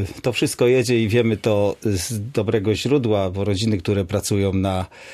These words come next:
e, przejazdach kolejowych, e, e,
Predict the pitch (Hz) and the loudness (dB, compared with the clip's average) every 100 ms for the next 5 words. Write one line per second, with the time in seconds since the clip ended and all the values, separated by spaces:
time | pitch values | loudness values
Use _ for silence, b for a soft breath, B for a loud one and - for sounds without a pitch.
0 | B B B B B 123 107 98 - - | B B B B B 0 0 0 -4 -4
1 | 120 110 110 92 95 - 110 104 107 110 | 0 2 2 0 -4 -2 0 2 2 2
2 | 92 104 101 90 - 110 101 101 98 98 | 2 0 -2 -4 -4 -2 0 0 0 0
3 | 98 - 101 98 95 95 | -2 -2 -2 0 0 -2